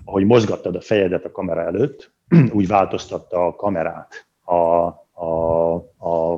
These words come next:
a U I-on is, tudod, és ez, ezáltal olyan térhatása lett az egésznek. Ezt is megmutattuk a japánoknak. A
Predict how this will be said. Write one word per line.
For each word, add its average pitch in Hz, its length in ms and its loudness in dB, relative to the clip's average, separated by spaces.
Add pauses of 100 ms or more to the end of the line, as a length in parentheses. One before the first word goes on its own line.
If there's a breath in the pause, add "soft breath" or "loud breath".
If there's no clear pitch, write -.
a 85 160 -4
U 92 220 2
I-on 82 320 -4
is, - 240 -12
tudod, 87 240 -4
és - 160 -6
ez, 92 120 -2
ezáltal 95 440 -2
olyan 82 160 -4
térhatása 87 640 -4
lett 85 180 -6
az 87 100 -6
egésznek. 120 420 -2 (680 soft breath)
Ezt - 140 -10
is 117 100 -4
megmutattuk 101 500 -2
a 107 60 0
japánoknak. 165 580 -2
A - 100 -20